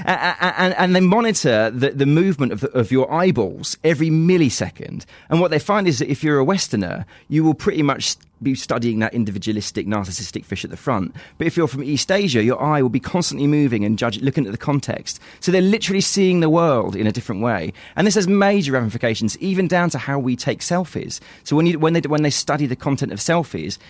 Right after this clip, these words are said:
East Asian selfies are much more likely to be a big group of mates, a big gang of people together.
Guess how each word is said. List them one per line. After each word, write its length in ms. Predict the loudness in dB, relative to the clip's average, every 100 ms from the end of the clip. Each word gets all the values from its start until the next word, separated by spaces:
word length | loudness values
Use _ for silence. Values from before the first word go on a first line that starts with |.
| -14 -4
East 260 | -2 0
Asian 300 | 0 0 0
selfies 440 | -2 -4 -6 -6 0
are 20 |
much 220 | 0 0
more 80 | -4
likely 240 | -4 -4 -8
to 80 |
be 140 | -2 -4
a 40 |
big 320 | -4 -6 -6
group 260 | -2 -4 -2
of 120 | -2
mates, 320 | 0 0 -4
a 40 | -6
big 220 | -6 -6
gang 240 | -6 -6
of 140 | -6 -6
people 300 | -6 -6 -10
together. 480 | -8 -6 -6 -8